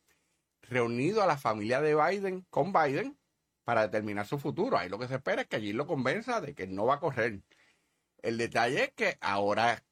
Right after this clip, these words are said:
el Partido Demócrata tiene que buscar un candidato nuevo. O sea,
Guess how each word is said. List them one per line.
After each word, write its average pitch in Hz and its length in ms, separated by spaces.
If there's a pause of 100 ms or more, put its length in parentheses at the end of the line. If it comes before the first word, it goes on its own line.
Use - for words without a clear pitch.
el 113 140
Partido 123 640
Demócrata 180 880 (120)
tiene 107 360
que 202 120
buscar 113 360
un 220 80
candidato 92 640
nuevo. 208 380
O - 1400
sea, 110 240